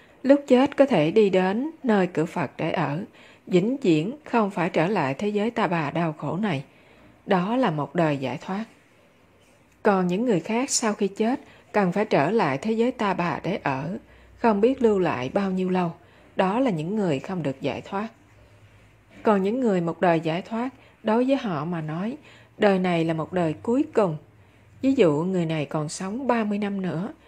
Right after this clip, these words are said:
Khi ba mươi năm qua đi, người này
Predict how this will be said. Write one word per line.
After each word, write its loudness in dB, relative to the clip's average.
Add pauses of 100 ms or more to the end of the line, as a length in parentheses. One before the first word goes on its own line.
(320)
Khi 2
ba 4
mươi 0
năm -2 (240)
qua 2
đi, 0 (340)
người 0
này 0